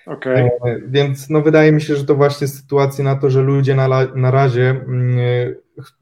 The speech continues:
Speaker 2: wolą trzymać te pieniądze jednak, tak?
Speaker 1: Przyczajony tygrys, ukryty smok.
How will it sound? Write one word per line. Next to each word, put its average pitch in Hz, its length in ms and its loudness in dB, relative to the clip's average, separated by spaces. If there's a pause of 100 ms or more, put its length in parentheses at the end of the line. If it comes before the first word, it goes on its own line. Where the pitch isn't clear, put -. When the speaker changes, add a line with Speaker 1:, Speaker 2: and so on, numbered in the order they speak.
Speaker 2:
wolą 165 360 0
trzymać 156 320 0
te 117 100 -2
pieniądze 110 420 0
jednak, 104 340 -2
tak? 127 100 -2
Speaker 1:
Przyczajony 165 480 0
tygrys, 127 420 -4
ukryty 131 300 -6
smok. - 460 -14